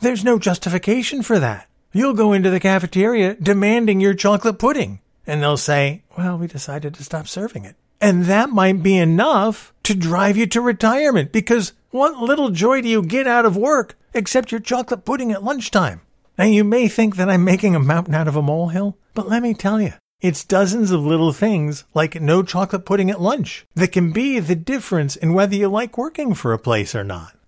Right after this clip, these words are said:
They have chocolate pudding, it's great. They've taken my chocolate pudding away, it's not so great anymore. They don't give me chocolate pudding anymore. I get no more Post-it notes.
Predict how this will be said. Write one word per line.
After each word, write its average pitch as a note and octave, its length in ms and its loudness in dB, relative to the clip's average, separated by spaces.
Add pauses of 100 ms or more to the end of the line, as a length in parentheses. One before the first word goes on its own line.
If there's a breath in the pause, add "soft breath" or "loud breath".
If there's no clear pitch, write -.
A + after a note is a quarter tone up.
(140)
They E3 120 2
have F3+ 240 0
chocolate F3+ 340 -4
pudding, A#3 260 -2
it's F#3+ 160 -8
great. D4 400 -12 (240)
They've C3 180 -4
taken C#3+ 280 -2
my C#3 100 0
chocolate C#3 320 -4
pudding D#3 240 0
away, E3+ 400 -2 (160)
it's D#3 220 -6
not F#3+ 140 -6
so G3 120 -4
great F#3+ 320 -6
anymore. F#2+ 320 -10 (360)
They D3+ 120 4
don't E3 100 4
give D3 160 2
me D3 80 2
chocolate D3+ 380 -2
pudding C#3 260 0
anymore. A#2+ 380 -4 (120)
I C#3 120 0
get D3 180 -2
no D3+ 140 2
more D#3+ 160 2
Post-it D#3 400 -2
notes. A2 400 -8